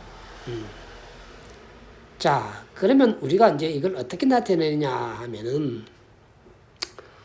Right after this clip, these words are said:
삼부터 육십까지 갔으니까 이 분의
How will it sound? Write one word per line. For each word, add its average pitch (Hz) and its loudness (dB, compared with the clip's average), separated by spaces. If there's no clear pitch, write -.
삼부터 226 4
육십까지 226 4
갔으니까 135 -4
이 254 6
분의 214 6